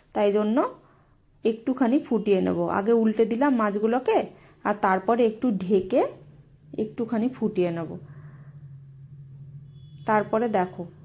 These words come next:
কি সুন্দর হয়ে গেছে। ঢাকাটা তুলে নিলাম। এই যে, খুব বেশি কিন্তু শুকিয়ে ফেলবো না, দুধের রান্না তো, দুধ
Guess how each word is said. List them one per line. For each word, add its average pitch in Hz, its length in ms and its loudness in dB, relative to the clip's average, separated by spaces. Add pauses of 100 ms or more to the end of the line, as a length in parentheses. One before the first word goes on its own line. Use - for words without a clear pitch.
(480)
কি 233 80 -4
সুন্দর 214 500 0
হয়ে 196 200 2
গেছে। 180 240 -2
ঢাকাটা 202 400 -2
তুলে 208 300 -2
নিলাম। 233 400 2 (640)
এই 180 160 -2
যে, 165 160 -10 (1400)
খুব 320 260 4
বেশি 285 240 2
কিন্তু 277 240 2
শুকিয়ে 269 440 2
ফেলবো 208 300 2
না, 190 120 2
দুধের 226 400 4
রান্না 269 300 2
তো, 311 120 2
দুধ 226 300 -2